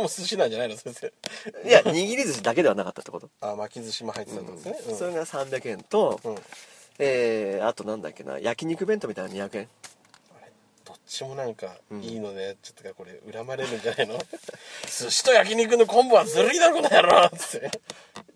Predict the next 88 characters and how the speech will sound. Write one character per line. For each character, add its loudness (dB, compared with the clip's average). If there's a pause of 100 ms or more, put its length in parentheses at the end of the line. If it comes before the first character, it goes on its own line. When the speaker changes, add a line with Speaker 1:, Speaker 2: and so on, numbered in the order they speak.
Speaker 2:
実 -4
際、 0
あ 2
の -4
ね、 0 (420)
え -8
ー、 -10
す-、 -14
ま 6
あ 6
ま 8
あ 8
ま 2
あ、 -2
そ 0
う -6
だ -12
ね。 -6 (140)
Speaker 1:
う -14
ん。 -8 (180)
Speaker 2:
ま 0
あ、 -4
サ 6
ミ -6
ッ -10
ト -2
は 4
結 -4
構 -4
緩 -4
か -8
っ -10
た -20
と。 -20 (200)
Speaker 1:
あ、 -8
緩 -12
か -10
っ -12
た -16
ね。 -18
Speaker 2:
う -14
ん。 -12
Speaker 1:
う -12
ん。 -14 (380)
お -6
じ -12
さ -2
ん -2
い -8
た -4
ら -6
や -8
ば -6
い -8
こ -14
と -16
だ -12
っ -18
た -14
ね。 -12
そ -8
の 0
ね、 -6 (160)
<laughs> -12
仕 -8
切 -16
り -6
お -2
じ -10
さ -10
ん -12
が -14
い -18
た -18
ら -14
ね、 -10 (340)
「寿 -14
司 -8
と 2
焼 -2
肉 -8
反 -2
則 4
だ、 8
こ 4
の 4
野 8
郎」 4